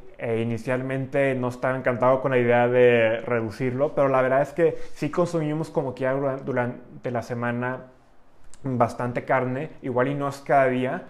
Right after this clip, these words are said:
pero no tenemos que estar consumiendo carne cada día. Y al hacer unos días, no, recetas vegetarianas,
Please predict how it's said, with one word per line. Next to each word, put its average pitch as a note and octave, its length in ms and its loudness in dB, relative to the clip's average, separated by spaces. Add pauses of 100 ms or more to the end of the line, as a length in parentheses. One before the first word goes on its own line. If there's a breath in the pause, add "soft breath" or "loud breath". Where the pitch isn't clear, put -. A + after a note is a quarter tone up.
(200 loud breath)
pero B2+ 180 0
no C3 160 -2
tenemos C#3+ 420 -2
que D3 80 -6
estar B2+ 260 -6
consumiendo B2 840 0 (200 loud breath)
carne A#2+ 380 -2
cada A#2 240 4
día. B2 340 2 (280 loud breath)
Y C3 160 0
al A#2+ 260 4
hacer B2 240 0
unos D3 260 -2
días, C#3 460 -2 (360 soft breath)
no, B2+ 400 -2
recetas C3+ 640 -2
vegetarianas, B2+ 1000 -6